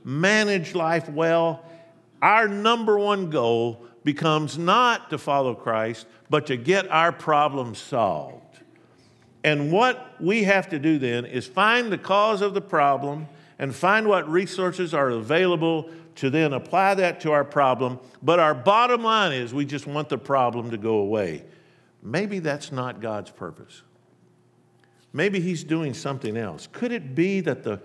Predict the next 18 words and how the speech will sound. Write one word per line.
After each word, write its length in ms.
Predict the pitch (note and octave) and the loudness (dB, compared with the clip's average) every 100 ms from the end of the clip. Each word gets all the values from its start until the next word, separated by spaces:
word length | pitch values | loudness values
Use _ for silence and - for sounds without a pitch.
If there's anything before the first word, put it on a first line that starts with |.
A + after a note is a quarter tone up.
| - _ _ _ | -16 _ _ _
the 100 | - | -8
problem 640 | A2 - G3+ A3 A3 E3+ D3 | -8 -8 -4 -2 0 0 0
is 220 | C#3+ C3 | -4 -4
instead 480 | A#2+ A#2 D3+ C#3 A#2+ | -6 -6 -4 -4 -2
a 160 | G#2+ | -4
window 640 | F#2+ G#2 D3 E3+ E3 D#3+ C#3+ | -6 -4 -4 -2 0 0 -2
into 260 | C3+ A#2+ | -4 -4
the 140 | G2 F2 | -4 -6
deepest 560 | F#2+ C#3+ C3 C3 - | -6 -6 -6 -12 -10
part 260 | - B2 A#2+ | -6 -4 -4
of 200 | A2+ G#2+ | -6 -6
our 160 | G#2 G2 | -6 -8
souls 720 | - A2+ A2+ A2 A2+ G#2+ - - - _ | -8 -6 -6 -6 -10 -16 -20 -20 -20 _
so 180 | - B2 | -10 -6
that 100 | C3 | -2
we 280 | C#3+ C#3+ C#3+ | -2 -2 -2
understand 800 | F3 F#3 D3+ - D#3+ E3+ C#3+ G#2+ | -4 -4 -6 -8 -8 -4 -4 -6
the, 140 | E2 | -10